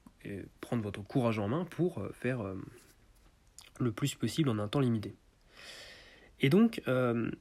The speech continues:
Frankl nous rappelle que on doit bien garder à l'esprit cependant que l'optimisme, euh, n'est pas quelque chose que l'on peut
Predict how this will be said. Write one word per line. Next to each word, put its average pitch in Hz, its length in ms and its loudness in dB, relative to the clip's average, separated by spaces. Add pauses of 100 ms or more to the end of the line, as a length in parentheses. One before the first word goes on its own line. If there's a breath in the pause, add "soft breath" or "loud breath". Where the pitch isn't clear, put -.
(420)
Frankl 180 540 2
nous 123 120 0
rappelle 175 480 0
que 160 320 2 (800)
on 127 80 0
doit 127 120 2
bien 180 120 4
garder 139 260 2
à - 20 2
l'esprit 120 300 -2
cependant 135 380 0
que 165 140 -2
l'optimisme, 147 680 2 (540 loud breath)
euh, 110 340 0 (220)
n'est 131 120 2
pas - 140 0
quelque 131 260 0
chose 180 220 2
que 127 100 0
l'on 120 160 2
peut 120 340 2